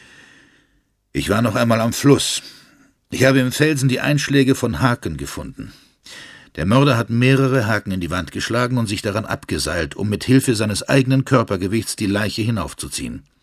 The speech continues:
Ich hätte gern, dass du in dieser Richtung weitergräbst. Ich will eine ausführliche Liste der eingefleischten Kletterer in der Gegend. Auch die Augen könnten eine Spur sein. Kümmere dich darum."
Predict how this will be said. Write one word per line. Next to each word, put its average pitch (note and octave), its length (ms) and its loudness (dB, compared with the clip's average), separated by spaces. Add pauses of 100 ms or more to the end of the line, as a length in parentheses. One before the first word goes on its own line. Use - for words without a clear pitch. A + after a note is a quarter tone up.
(720)
Ich - 120 -2
hätte E3 180 2
gern, D#3+ 220 2
dass D3 140 4
du D3 80 6
in B2+ 120 6
dieser C3 340 4
Richtung A2+ 320 -2
weitergräbst. C#2 760 -6 (260)
Ich G#2 140 -2
will D3+ 140 6
eine C3+ 220 4
ausführliche D3 680 2
Liste C#3+ 340 2
der A2 160 -2
eingefleischten A#2 760 2
Kletterer F2+ 400 -4
in D#2 120 -6
der D2+ 120 -6
Gegend. C#2+ 400 -8 (680)
Auch F2+ 200 -8
die - 180 -6
Augen G2+ 420 2
könnten A#2 320 -4
eine G2+ 180 -4
Spur G#2+ 380 0
sein. A1 320 -10
Kümmere E2+ 300 -2
dich C#2+ 120 -14
darum." B1 360 -10